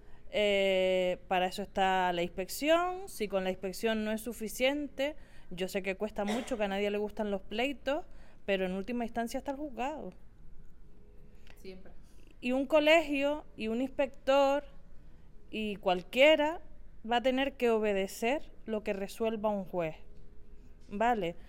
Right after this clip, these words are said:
Speaker 1: Pero más importante que la ley de educación y más básica y, y, y, y más, es que no sé ni cómo describirla,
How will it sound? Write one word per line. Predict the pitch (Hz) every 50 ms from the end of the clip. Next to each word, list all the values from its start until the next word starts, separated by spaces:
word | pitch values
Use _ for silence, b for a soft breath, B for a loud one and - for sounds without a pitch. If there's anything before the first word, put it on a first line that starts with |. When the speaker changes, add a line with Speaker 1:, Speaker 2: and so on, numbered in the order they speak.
| B B B B B B -
Speaker 1:
Pero | 226 233 220 226 226
más | 226 254 302 330 349
importante | 370 349 - 349 330 320 - - 302 302 311 - 285
que | - 254
la | 240 233 233
ley | 240 247 247 254
de | 254 247
educación | 240 240 220 202 208 208 - - 226 226 233 247 254 254 247 - -
y | - 220 220
más | 220 214 226 247 247 247 220
básica | 214 220 240 254 254 - - - 240 226 - - - 220 214 220 233 226 - -
y, | - 214 208 202 202 196 202 - -
y, | - 185 190 190 185 190 190 190 190 180 185 185 175 - b b b b b b b - -
y, | - - 196 202 202 196 190 185 - - - -
y | - 202 202
más, | 202 208 214 226 233 233 233 233 226 - - - - - - - - - 220
es | 226 202
que | - 220 208
no | 214 214
sé | 214 226 220
ni | 220 214 202
cómo | - 220 208 208 202
describirla, | 214 220 - 185 202 202 214 233 247 226 220 220 226